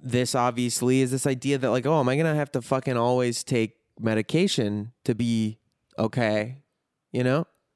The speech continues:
Is, is it always gonna be predicated on that? Did I hit my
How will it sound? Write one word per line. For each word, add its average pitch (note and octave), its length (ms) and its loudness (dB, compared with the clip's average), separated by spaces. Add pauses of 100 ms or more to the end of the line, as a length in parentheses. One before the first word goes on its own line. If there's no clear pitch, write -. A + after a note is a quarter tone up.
(500)
Is, A#2 220 -2 (100)
is C3+ 160 2
it C3+ 80 4
always C#3+ 440 6
gonna C3+ 200 0
be B2+ 140 0
predicated A#2+ 680 0
on G#2+ 140 -2
that? G#2 260 -2
Did A2+ 120 0
I A2 120 0
hit A#2 240 -4
my A#2 360 -2